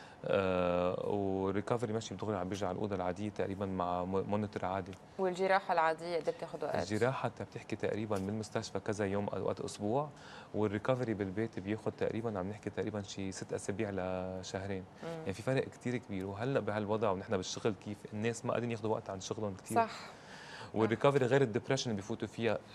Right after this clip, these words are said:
Speaker 1: في عندك جرح، وخاصة
Speaker 2: جرح
Speaker 1: لل-،
Speaker 2: كبير.
Speaker 1: إيه، وخاصة للنساء أكتر من الرجال، الجرح من هون لهون منه حلو
Speaker 2: مم.
Speaker 1: بالمرة.
Speaker 2: مم.
Speaker 1: فالجرح السايكولوجي كله بيأثر.
Speaker 2: مم. آه، القسطرة ما بيصير في جرح، بيصير في هيك نقطة بالجلد
Speaker 1: نقطة
Speaker 2: مثل ما
Speaker 1: بالفخذ،
Speaker 2: قلت.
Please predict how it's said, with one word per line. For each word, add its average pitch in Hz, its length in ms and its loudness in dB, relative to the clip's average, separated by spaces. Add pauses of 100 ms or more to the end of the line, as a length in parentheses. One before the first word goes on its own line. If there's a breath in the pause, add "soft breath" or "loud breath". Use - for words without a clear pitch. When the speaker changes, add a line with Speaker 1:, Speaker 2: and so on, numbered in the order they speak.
(140)
Speaker 1:
في 107 200 -2
عندك 104 220 2
جرح، 107 440 2 (340 loud breath)
وخاصة - 300 4
Speaker 2:
جرح 196 100 6
Speaker 1:
لل-، 101 160 2
Speaker 2:
كبير. 220 280 0
Speaker 1:
إيه، 123 140 4
وخاصة - 400 0
للنساء 98 520 0
أكتر - 180 -4
من 101 80 -2
الرجال، 98 300 0 (140)
الجرح 107 300 -4
من 104 100 -2
هون 110 140 0
لهون 107 160 -2
منه 104 180 -2
حلو 104 180 -2
Speaker 2:
مم. 98 40 -4
Speaker 1:
بالمرة. 104 360 -4 (160)
Speaker 2:
مم. 196 340 -2
Speaker 1:
فالجرح 98 1160 2
السايكولوجي 101 580 0
كله 139 280 0
بيأثر. - 580 -6
Speaker 2:
مم. 190 240 -8 (560 loud breath)
آه، 180 160 6
القسطرة 208 440 2
ما 220 120 2
بيصير 233 260 2
في - 100 -6
جرح، 170 240 4
بيصير 160 280 -8
في - 160 -8
هيك 190 200 0
نقطة 175 320 4
بالجلد 147 340 2
Speaker 1:
نقطة 117 80 6
Speaker 2:
مثل - 120 4
ما 160 60 10
Speaker 1:
بالفخذ، 113 400 4
Speaker 2:
قلت. - 260 0